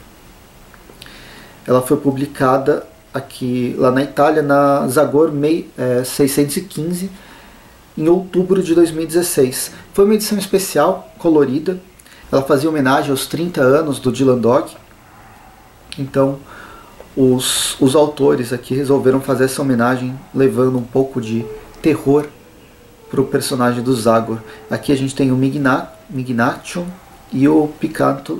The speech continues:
Yuriccio fazendo os desenhos. A, a própria colorização, como a publicação brasileira ela tá em branco e preto, a gente tem um tons de cinza, mas ela foi colorida inicialmente.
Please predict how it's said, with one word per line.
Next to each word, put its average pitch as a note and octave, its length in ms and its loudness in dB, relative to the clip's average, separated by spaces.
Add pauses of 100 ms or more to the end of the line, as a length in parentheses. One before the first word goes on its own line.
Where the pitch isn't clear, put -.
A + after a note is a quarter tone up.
Yuriccio C3 520 -2
fazendo A#2+ 580 -4
os A#2 140 -4
desenhos. A#2 640 -2 (1500)
A, C#3+ 380 0
a D3 80 0
própria E3 580 2
colorização, D3+ 880 0
como G#3 400 2
a D#3 120 2
publicação C#3 540 -2
brasileira C3 640 2
ela C3 200 2
tá C#3 140 -2
em C#3 100 -2
branco C3 220 -2
e - 40 -20
preto, D3 500 -4
a C3 60 -4
gente C3 240 -4
tem C#3 160 0
um C#3+ 240 -2
tons D3 340 0
de C#3 100 -6
cinza, C3 680 -4
mas B2+ 200 0
ela B2+ 140 2
foi C3 180 0
colorida C3+ 640 2 (420)
inicialmente. A#2 840 0